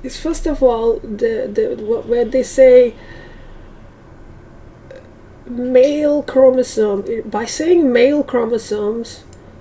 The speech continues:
and not female, you see, Castor Semenya does not have male chromosomes. Typical image. She, she has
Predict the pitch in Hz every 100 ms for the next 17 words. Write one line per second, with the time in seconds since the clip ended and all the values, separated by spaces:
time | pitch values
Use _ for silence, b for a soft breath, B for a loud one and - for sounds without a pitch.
0 | - 233 240 262 285 - 269 285 277 247
1 | 247 247 269 - - 349 311 277 - -
2 | - 269 302 - 349 311 - 277 269 262
3 | 262 247 214 226 214 233 254 262 - 220
4 | 226 233 - - 208 220 240 247 220 208
5 | - 214 214 214 190 196 - - - -
6 | - 254 247 254 233 233 208 - 269 262
7 | - 285 262 302 320 -